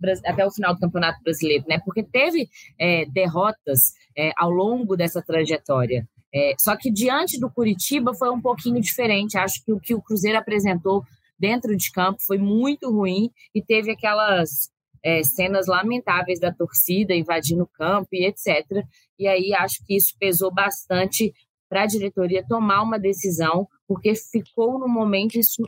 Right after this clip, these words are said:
insustentável do Zé Ricardo no comando.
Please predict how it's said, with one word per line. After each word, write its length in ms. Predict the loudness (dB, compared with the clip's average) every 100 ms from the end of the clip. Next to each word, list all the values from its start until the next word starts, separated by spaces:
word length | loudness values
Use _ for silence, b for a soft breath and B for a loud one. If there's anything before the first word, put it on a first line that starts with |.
| -2
insustentável 1120 | 0 -2 -2 -2 0 0 0 0 0 0 -4
do 80 | -2
Zé 140 | 0
Ricardo 440 | 0 -2 -2 -2 -2
no 140 | -4
comando. 520 | -2 0 0 2 2